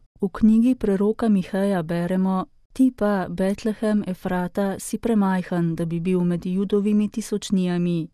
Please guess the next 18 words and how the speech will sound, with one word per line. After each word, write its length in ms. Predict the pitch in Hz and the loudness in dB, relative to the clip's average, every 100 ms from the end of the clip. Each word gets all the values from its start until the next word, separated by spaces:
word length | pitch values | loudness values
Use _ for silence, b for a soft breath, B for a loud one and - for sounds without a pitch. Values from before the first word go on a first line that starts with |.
| - | -10
Iz 220 | 180 - | -10 -8
tebe 460 | - 165 165 185 185 | -6 -4 -2 -2 -2
mi 180 | 175 170 | -2 -2
pride 340 | 208 220 190 | -2 0 0
tisti, 580 | - 214 214 - 214 208 | -2 -4 -4 -4 -4 -4
ki 160 | - 202 | -4 -2
bo 140 | 196 | -2
vladal 540 | 185 185 202 220 220 | 0 -2 -2 0 0
v 140 | 196 208 | 0 -2
Izraelu. 680 | 202 185 180 180 170 165 156 - | -2 -2 -2 -2 -2 -4 -6 -4
Njegovi 520 | 190 180 190 214 254 | 0 0 0 0 0
izviri 540 | 220 180 180 196 214 226 | 0 -2 -2 0 0 -2
so 240 | - 196 | -2 -2
od 120 | 185 | 0
nekdaj, 640 | 190 190 190 180 160 160 160 | 2 2 2 -2 -4 -4 -6
iz 200 | 208 214 | -6 -6
davnih 520 | - 175 180 190 180 - | -4 -2 2 0 0 -2
dni." 480 | 185 175 175 165 | 0 2 2 -2